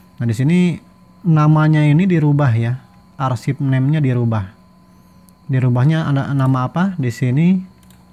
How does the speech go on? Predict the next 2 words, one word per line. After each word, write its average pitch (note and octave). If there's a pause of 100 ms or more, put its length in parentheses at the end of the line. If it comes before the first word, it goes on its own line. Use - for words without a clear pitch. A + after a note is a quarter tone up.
(1040)
teman-teman, D#3
eh, C#3